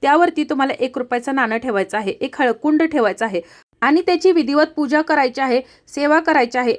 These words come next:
आणि त्यानंतर आपल्या जवळपास असणाऱ्या एखाद्या माता लक्ष्मीच्या मंदिरामध्ये जाऊन माता लक्ष्मीच्या समोर आपल्याला हे जे मातीचं भांडं आहे, ज्यामध्ये आपण अखंड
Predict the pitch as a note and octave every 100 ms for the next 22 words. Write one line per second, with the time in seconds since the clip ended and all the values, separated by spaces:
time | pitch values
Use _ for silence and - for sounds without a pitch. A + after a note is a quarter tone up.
0 | A3+ C4 D4 D#4 E4 F4 D4+ A#3 - A#3+
1 | C#4 C4 C#4 C#4+ D4+ D4 D#4 - - C#4
2 | C4+ B3+ B3+ C#4 C4+ C4+ A#3+ B3+ B3+ B3
3 | C4 B3 D4 B3+ A#3+ B3 B3 B3 C4 D#4+
4 | G3+ G3 - _ B3 C4+ C4 D#4+ D#4+ E4+
5 | - E4 E4+ F4+ F#4 D#4 A3 - E4+ C4
6 | C4+ C#4+ D4 D4+ D#4 C4 B3 A#3+ D4 C#4
7 | A#3+ A#3 C4 A#3 F#3+ A#3+ C#4 B3+ A3+ A3+
8 | - B3 - A#3+ C4+ C#4